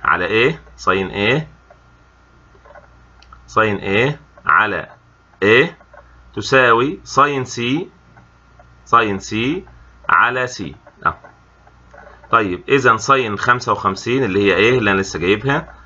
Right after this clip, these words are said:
على إيه اللي أنا معرفوش تساوي ساين C اللي هي تمانين على C اللي هو إيه تلاتة. ضرب المقص تضرب تلاتة ضرب ساين خمسة وخمسين وتقسم على ساين تمانين يطلع لك الإيه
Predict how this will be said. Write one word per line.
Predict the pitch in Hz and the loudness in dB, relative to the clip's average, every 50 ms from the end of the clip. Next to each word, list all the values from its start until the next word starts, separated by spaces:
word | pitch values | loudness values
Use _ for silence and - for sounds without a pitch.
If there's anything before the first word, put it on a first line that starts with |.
| - - - | -16 -4 0
على | - 110 120 120 110 | 0 2 2 0 -2
إيه | 101 107 113 131 127 | -2 0 0 0 0
اللي | 101 95 | 2 2
أنا | 101 101 | 2 4
معرفوش | 98 - - - - - 104 113 131 156 156 - - _ _ _ - - - | 4 4 4 2 0 -4 -4 -2 -2 -4 -4 -8 -16 _ _ _ -20 -20 -14
تساوي | - - 123 123 123 | -2 0 0 0 0
ساين | - 131 131 131 113 110 117 127 127 - _ _ - | 2 2 2 2 2 -2 -4 -6 -8 -12 _ _ -18
C | - - 110 107 110 127 147 185 196 - - _ _ - | -10 -4 -2 -2 -2 -2 -4 -6 -8 -16 -20 _ _ -14
اللي | - 90 92 98 | -8 -4 0 2
هي | 101 101 95 92 | 4 6 4 4
تمانين | - 101 95 92 90 95 104 120 147 165 - - - - - - - - | 2 0 -2 0 0 0 0 0 -2 -4 -6 -12 -20 -20 -20 -20 -6 0
على | - 92 117 143 139 135 113 | 2 4 4 2 0 -4 -8
C | - - | -8 -8
اللي | 117 117 120 117 101 92 98 | -8 -8 -6 -6 -4 -2 0
هو | 104 107 104 92 | 2 2 2 2
إيه | 87 92 95 98 98 - | 2 2 0 0 0 0
تلاتة. | 110 95 82 78 78 - - - - - _ _ - - | -2 -2 -2 -2 -4 -8 -16 -20 -20 -20 _ _ -14 -2
ضرب | 117 143 139 120 110 | 0 0 0 2 -2
المقص | 107 101 98 92 101 123 156 156 - - - - - - - - - - - - - | -4 -4 -2 0 2 2 2 0 -4 -14 -16 -20 -20 -20 -20 -20 -20 -20 -20 -10 -2
تضرب | - 113 113 110 - - | 0 0 0 0 -2 -2
تلاتة | 110 101 110 117 113 101 - 90 | -2 0 2 2 2 2 0 -2
ضرب | 80 95 90 82 90 | -2 -2 -2 -2 -6
ساين | - - 117 110 104 90 82 80 - - _ _ _ _ _ _ _ _ _ _ _ - - - _ _ - _ _ - - | -4 -2 0 0 0 -2 -8 -10 -12 -16 _ _ _ _ _ _ _ _ _ _ _ -20 -20 -20 _ _ -20 _ _ -20 -14
خمسة | - - 123 120 113 - 110 95 | -6 -2 -2 -2 -2 0 -4 -4
وخمسين | - - 90 87 - - 123 139 156 175 185 - _ _ _ _ _ _ _ _ - _ - - | -2 -2 -6 -6 -4 -2 0 0 0 0 -2 -8 _ _ _ _ _ _ _ _ -20 _ -8 0
وتقسم | 107 127 131 135 135 135 135 - - - - 117 110 123 131 123 - 117 | 2 2 4 4 4 4 2 0 -4 -10 -8 -2 0 0 0 0 0 2
على | 104 107 104 101 | 2 2 2 2
ساين | - - 117 117 113 110 | -2 -2 -2 -2 -2 -4
تمانين | - 107 95 90 87 82 80 90 | -4 -4 -4 -4 -4 -4 -6 -6
يطلع | 117 127 - 156 143 | -8 -4 0 0 2
لك | 117 113 95 | 2 0 -4
الإيه | 101 85 76 95 92 92 98 - | -4 -6 -4 -2 -2 -2 -4 -6